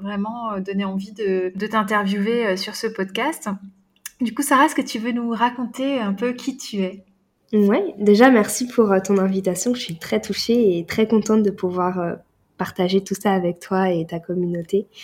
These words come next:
Speaker 2: Euh, du coup, la question, ouais, qui suis-je ? Euh, c'est une très bonne question. Je, je déteste cette question parce qu'on sait ja-, enfin, c'est difficile en quelques secondes, en quelques minutes de se présenter parce qu'on a,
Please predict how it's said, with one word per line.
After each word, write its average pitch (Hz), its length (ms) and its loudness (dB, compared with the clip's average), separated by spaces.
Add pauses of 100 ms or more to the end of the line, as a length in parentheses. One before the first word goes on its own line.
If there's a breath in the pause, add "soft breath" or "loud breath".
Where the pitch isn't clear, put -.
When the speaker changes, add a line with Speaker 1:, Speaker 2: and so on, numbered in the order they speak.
(500 loud breath)
Speaker 2:
Euh, 180 680 2 (220)
du 202 260 2
coup, 262 640 6 (240)
la 185 160 2
question, 226 600 2
ouais, 175 200 2
qui - 160 -10
suis-je ? 233 560 2 (100)
Euh, 175 680 -2 (760 loud breath)
c'est - 220 -2
une 190 80 4
très 190 160 4
bonne 196 200 8
question. 208 360 6
Je, 202 140 2
je 185 120 4
déteste 208 500 8
cette 180 260 0
question 185 360 4
parce 185 180 2
qu'on 175 120 -8
sait 170 160 0
ja-, 170 120 2
enfin, 180 440 2
c'est 190 140 -4
difficile 190 520 2
en 190 80 8
quelques 190 560 6
secondes, 214 460 6
en 190 100 6
quelques 190 240 4
minutes 196 400 8
de 196 80 8
se 190 120 2
présenter 190 500 4
parce 170 160 0
qu'on 170 280 -2
a, 165 80 2